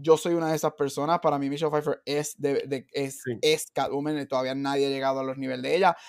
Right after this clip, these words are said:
Speaker 1: Este, y a mí me encanta, a mí me encanta la interpretación de Danny DeVito como Penguin. Me fascina. Él es uno de los personajes que yo digo, contra, mirando bien Batman, hay muchos persona-, actores que nacieron para ser personajes en Batman.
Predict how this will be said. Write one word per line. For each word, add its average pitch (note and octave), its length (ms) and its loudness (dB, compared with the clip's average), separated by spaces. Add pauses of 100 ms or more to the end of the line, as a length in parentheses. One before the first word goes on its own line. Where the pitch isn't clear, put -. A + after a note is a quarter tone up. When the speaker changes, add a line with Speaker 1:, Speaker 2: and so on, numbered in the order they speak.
(300)
Speaker 1:
Este, E3+ 360 2
y F#3+ 120 4
a F#3 60 6
mí E3+ 120 0
me G#3 80 2
encanta, C#4 380 6
a - 20 10
mí A#3+ 80 4
me G#3 80 0
encanta G#3 320 4
la G#3 80 8
interpretación F#3 580 0
de F3+ 100 0
Danny E3+ 200 4
DeVito E3 460 8
como D#3+ 260 4
Penguin. E3+ 480 0 (280)
Me D#3 220 2
fascina. D#3+ 640 4
Él D#3 200 2
es F3+ 60 8
uno F3 240 4
de E3+ 60 8
los E3+ 140 8
personajes D3+ 680 0
que D3 140 2
yo C#3 120 0
digo, C#3 380 2 (180)
contra, G3 240 4
mirando D#3 360 2
bien A3 200 4
Batman, F3 300 4
hay C#3+ 80 -2
muchos D#3 240 -4
persona-, F3 380 -2
actores D#3+ 380 2
que E3+ 100 -2
nacieron D3+ 400 -2
para D3 160 2
ser - 160 -8
personajes D3 500 -2
en C#3 160 -6
Batman. C3+ 380 2